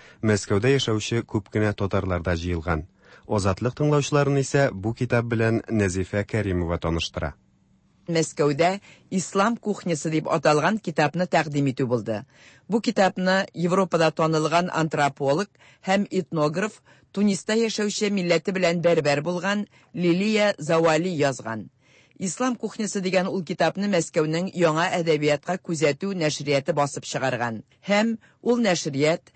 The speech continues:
Speaker 2: мөселман журналистлары оешмасы «Гастроном» журналы белән берлектә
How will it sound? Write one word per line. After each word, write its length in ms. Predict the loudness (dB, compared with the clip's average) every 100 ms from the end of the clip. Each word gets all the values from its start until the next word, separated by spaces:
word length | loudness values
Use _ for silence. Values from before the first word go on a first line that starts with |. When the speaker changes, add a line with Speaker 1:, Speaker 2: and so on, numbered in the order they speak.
| _ -6
Speaker 2:
мөселман 460 | -4 -2 0 0 0
журналистлары 640 | -2 0 0 -2 0 2 2
оешмасы 720 | -2 -6 -2 -2 0 -2 -2 -2
«Гастроном» 680 | 0 0 0 0 0 -2
журналы 460 | -2 -2 0 0 0
белән 320 | 0 0 -2
берлектә 600 | -2 -4 -4 -2 -2 -2